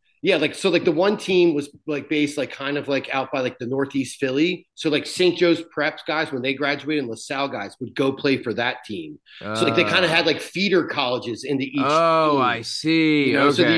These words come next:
Speaker 1: you,
Speaker 2: So,
Speaker 1: so
Speaker 2: like,
Speaker 1: you
Speaker 2: you kind of knew, like, your older brother played there, your cousin, so it's like, "All right, I'm gonna go there."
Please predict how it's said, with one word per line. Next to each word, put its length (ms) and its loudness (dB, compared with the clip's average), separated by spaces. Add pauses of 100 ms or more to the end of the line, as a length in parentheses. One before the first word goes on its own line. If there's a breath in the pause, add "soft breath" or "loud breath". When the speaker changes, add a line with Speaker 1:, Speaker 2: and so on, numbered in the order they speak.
Speaker 1:
you, 80 -6
Speaker 2:
So, 160 0
Speaker 1:
so 60 6
Speaker 2:
like, 220 6
Speaker 1:
you 100 0
Speaker 2:
you 60 -2
kind 260 2
of 140 0
knew, 180 0
like, 240 0
your 180 4
older 200 4
brother 340 2
played 320 0
there, 200 2
your 160 0
cousin, 480 0
so 160 -2
it's 120 -6
like, 160 -4
"All 140 4
right, 160 2
I'm 160 0
gonna 180 -4
go 240 2
there." 260 0